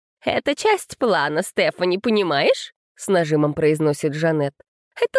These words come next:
знак, разве ты не видишь?» «Знак чего?» Она тяжело вздыхает, словно приходится иметь дело с непроходимой тупицей,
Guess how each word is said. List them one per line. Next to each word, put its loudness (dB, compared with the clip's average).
знак, 0
разве 0
ты 0
не 2
видишь?» -2
«Знак 0
чего?» 2
Она 2
тяжело 0
вздыхает, -4
словно 0
приходится -2
иметь 0
дело 0
с -6
непроходимой -2
тупицей, -8